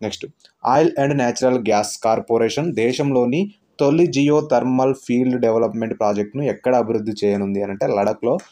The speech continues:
అభివృద్ధి చేయనుంది. Oil and Natural Gas Corporation తొలి జియోథర్మల్ ఫీల్డ్ డెవలప్‌మెంట్ ప్రాజెక్టును లడఖ్లో ఏర్పాటు చేయనుంది. నెక్స్ట్,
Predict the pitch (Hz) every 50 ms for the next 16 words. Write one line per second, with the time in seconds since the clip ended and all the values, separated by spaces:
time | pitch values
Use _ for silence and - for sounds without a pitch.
0 | _ - _ _ 107 107 104 110 110 104 107 104 - - 98 92 95 92 92 92
1 | 95 - - - 110 117 120 127 123 123 135 139 127 107 110 107 - 113 113 110
2 | 104 104 101 104 - - 98 95 - 101 95 95 92 - 123 147 190 247 - _
3 | _ _ _ _ - _ - 135 160 170 165 127 131 131 135 139 147 147 147 147
4 | 123 127 127 127 123 127 123 - - 113 117 117 120 113 110 107 107 110 107 92
5 | 113 110 110 110 - 104 101 98 101 101 - - 123 156 208 208 - _ _ _
6 | - 107 101 104 104 110 104 - 127 156 180 135 107 101 - 104 101 101 104 -
7 | 98 95 90 87 87 87 - 90 - _ _ _ _ _ _ _ _ _ _ _
8 | _ _ _ _ _ _ _ - 120 113 104 - -